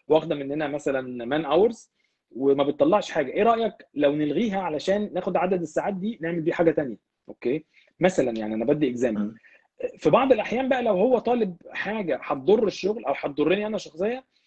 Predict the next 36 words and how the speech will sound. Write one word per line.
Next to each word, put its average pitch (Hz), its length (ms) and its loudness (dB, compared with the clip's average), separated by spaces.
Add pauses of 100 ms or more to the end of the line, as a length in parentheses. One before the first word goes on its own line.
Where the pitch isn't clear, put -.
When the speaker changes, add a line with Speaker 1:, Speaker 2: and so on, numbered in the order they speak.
(140)
Speaker 1:
نو، 262 360 2
ثانيه 247 220 0
واحده، 214 320 -10
تعالى 196 240 -2
نقعد. 214 320 -4 (380)
وكان 156 220 2
عجبني 196 320 2
جدًا، 202 200 -2
مش 165 180 -6
فاكر 190 280 0
مين 180 120 -2
اللي 180 120 2
قال 185 120 2
الكومنت، 190 460 -2 (100)
لو 131 140 0
عندي 170 240 0
فاكتس - 560 -2
وديتا 160 480 0 (420)
اقعد 190 240 2
مع 151 120 -4
البيرسون 151 420 -4
ده 120 220 -6
بفاكتس - 540 -6
وديتا 165 420 -4 (140)
Speaker 2:
كان 135 120 4
Speaker 1:
و - 40 8
Speaker 2:
مؤيد. 143 260 8 (100)
Speaker 1:
prove 147 60 0
it - 160 -12
to 92 40 -12
him. 85 60 -18 (840)
وهقول 151 380 2
Speaker 2:
اللي - 100 -2
قال - 140 -4
كده. - 140 -8
Speaker 1:
حاجه، 233 400 -2